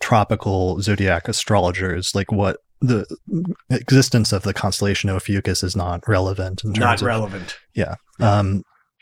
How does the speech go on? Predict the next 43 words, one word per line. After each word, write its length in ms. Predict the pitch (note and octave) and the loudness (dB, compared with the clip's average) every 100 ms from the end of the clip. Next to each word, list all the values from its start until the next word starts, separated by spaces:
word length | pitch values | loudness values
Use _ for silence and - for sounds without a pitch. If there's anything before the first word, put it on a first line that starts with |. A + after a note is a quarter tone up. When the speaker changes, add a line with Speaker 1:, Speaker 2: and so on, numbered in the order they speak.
| _ _ _ _ _ | _ _ _ _ _
Speaker 1:
all 120 | A2+ G#2 | 0 0
right. 240 | E2+ F2 | 0 -4
So 160 | - A2 | -4 0
going 180 | C3+ | 2
back 220 | B2+ A2 - | 4 2 0
before 200 | - C#3 | 2 4
that 120 | C3 | 4
digression, 680 | C#3+ C#3+ B2+ - C3+ B2+ A#2 | 2 2 2 4 2 0 -6
Speaker 2:
<laughs> 40 | - | -2
Speaker 1:
there's 180 | D3 D3+ | 0 2
so 80 | |
many 140 | F#3 F#3 | 4 4
good 160 | D#3+ | 2
digressions 800 | B2 A#2 A#2 B2+ - B2 A2+ G#2 | 0 -2 -2 -2 -2 0 0 -2
that 120 | - G#2+ | -4 -4
we 120 | A2 | -4
could 240 | - E3 | -2 0
go 180 | C3+ G2+ | 0 0
on, 300 | G2 F#2+ G2+ | 0 -2 -2
Speaker 2:
Ugh. 80 | B2 A#2+ | 0 2
Speaker 1:
um, 300 | A#2 A2 G#2+ G#2 | 2 0 -2 -2
but 140 | A2 | -2
to 80 | A#2 | -2
try 240 | - A#2+ | -2 -2
to 260 | A2 G#2 G2+ - | 0 -2 -4 -4
Speaker 2:
Yeah. 180 | A#2 A2 - - | -4 -4 -6 -2
Speaker 1:
restrain 480 | A2 - A#2 B2 | 0 0 2 2
ourselves. 920 | G#2+ G2 - G#2 G2 G2 G2 - - - | 2 0 -2 0 0 -2 -4 -6 -6 -8
See, 180 | - A2+ | -4 -2
we've 140 | G#2+ | 0
got, 180 | B2+ A2+ | -2 0
we've 260 | B2 A#2+ - | 0 0 2
moved 220 | E3 D#3+ | 4 4
out 120 | G2 | 0
past 260 | - G#2 - | 0 0 0
Saturn, 520 | B2+ A#2+ A2 F#2+ F#2+ | 2 2 0 -2 -4
so 140 | - | -2
now 220 | G#2 G2+ | -2 -2
we're 140 | G2+ G2 | -2 -2
just 280 | G2+ - - | -4 -4 -6
unrestrained 800 | A2+ A2 F#2+ - G#2+ G#2+ C3 C#3+ | -2 0 0 -2 -2 2 2 2
and, 200 | G2 G2 F#2 | 0 -4 -6
and 360 | G#2 G2 G2 | -4 -4 -6